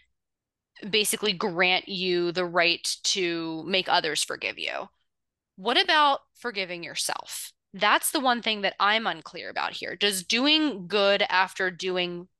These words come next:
something bad, does that validate oneself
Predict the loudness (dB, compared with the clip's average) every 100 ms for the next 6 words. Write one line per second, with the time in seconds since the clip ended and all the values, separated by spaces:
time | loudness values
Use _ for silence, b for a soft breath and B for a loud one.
0 | _ -4 -2 -2 -4 0 4 6 6 6
1 | 4 -2 b b _ _ _ _ _ _
2 | -10 -8 0 4 4 2 _ _ _ _
3 | _ _ _ -14 -4 2 4 2 2 0
4 | 0 -4 _ -18 -8 -8 -6 -6 0 2
5 | 2 -2 -10 -20